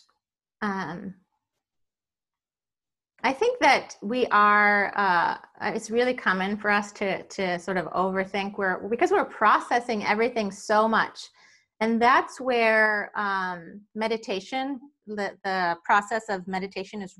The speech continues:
really important on a daily basis for H S Ps, because it starts to train your brain to have that ability to pause, reflect, and respond. And it also trains your brain to be able to,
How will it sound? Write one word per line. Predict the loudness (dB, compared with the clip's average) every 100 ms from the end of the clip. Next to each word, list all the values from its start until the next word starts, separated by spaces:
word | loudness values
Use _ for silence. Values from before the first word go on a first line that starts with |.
| -18
really | -12 -4 0 0 0 0 -2
important | -4 -6 -4 -4 -4 -4
on | -4
a | -4
daily | -6 -6 -8
basis | -10 -10 -10 -10 -12
for | -12
H | -10 -8
S | -10 -12
Ps, | -12 -12 -10
because | -12 -12 -12
it | -12
starts | -4 -4 -4
to | -10
train | -12 -8 -8 -8 -8
your | -10
brain | -10 -10 -10 -10 -12 _ _ _ _ -16
to |
have | -10 -4 -4 -4
that | -6
ability | -6 -6 -6 -6 -10 -12 -10
to | -8 -4 -4 -6 _ _ _ _
pause, | 0 2 2
reflect, | -4 -2 -4 -4
and | -6
respond. | -6 -2 2 2 2 -2 -4 -8 -20 -20 -6
And | 0
it | 4
also | 4 4 -2 -6
trains | -10 -2 2 2 2
your | 2 2
brain | 2 0 -2
to | 0
be | 2
able | 2 2 0
to, | 0 2 2 2 2 0 -4